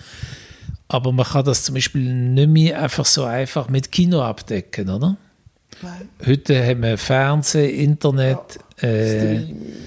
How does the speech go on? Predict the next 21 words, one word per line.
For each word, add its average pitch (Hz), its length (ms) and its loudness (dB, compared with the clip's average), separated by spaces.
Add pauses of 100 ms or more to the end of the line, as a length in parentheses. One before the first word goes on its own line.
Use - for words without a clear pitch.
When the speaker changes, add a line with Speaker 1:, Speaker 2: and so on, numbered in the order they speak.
(220)
Speaker 1:
Streaming, 127 960 2
äh, 104 1000 2
auf - 120 -12
ganz 123 260 -2
vielen 123 260 -2
Kanälen, 117 600 -2
Festivals, 120 1160 -2
äh, 110 260 -2 (640)
es - 200 -4
ist 120 160 -2
alles, 139 400 0
es - 200 -4
ist 117 140 -2
sehr 147 140 0
komplex, 139 760 -2
oder? 139 180 0
Und, 131 300 -4 (540)
und 127 360 0
dann 156 160 4
ist 147 400 2
auch, 127 400 0